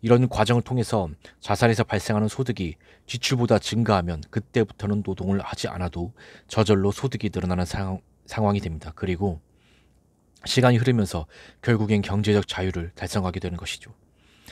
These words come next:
이렇게 일정한 현금 흐름을 발생시키는 주식은 배당주뿐입니다. 배당주는 주식을 매수하기만 하면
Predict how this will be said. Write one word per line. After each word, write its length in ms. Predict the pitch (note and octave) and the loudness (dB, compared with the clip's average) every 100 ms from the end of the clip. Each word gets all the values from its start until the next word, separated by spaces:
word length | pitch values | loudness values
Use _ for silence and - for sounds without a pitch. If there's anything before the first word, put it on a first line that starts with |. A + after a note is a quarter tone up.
| - - - - | -20 -20 -8 2
이렇게 360 | A#2+ B2+ B2 | 4 6 4
일정한 520 | G#2 B2 C3+ C#3 B2+ | 6 4 4 2 2
현금 300 | B2 D3 D3 | 2 0 0
흐름을 300 | C#3+ E3 D3 C3+ | 2 2 2 0
발생시키는 560 | G#2+ A#2+ A2+ - A#2 | -2 -2 -4 -4 -4
주식은 400 | - F#2+ G2 F#2+ E2 | -4 -6 -4 -4 -4
배당주뿐입니다. 960 | F#2 G2+ G2+ G#2 A#2 G2 E2 D2+ - - _ - _ | -2 0 0 -2 -2 -2 -2 -8 -14 -20 _ -20 _
배당주는 540 | - G#2+ A2 G#2+ A2 G2 | 2 4 4 2 0 0
주식을 400 | G#2+ - A#2 G2+ | -2 -2 0 2
매수하기만 540 | G2+ G#2 A#2+ A2 G#2+ | 2 2 2 2 0
하면 260 | A2 F#2+ | 0 -2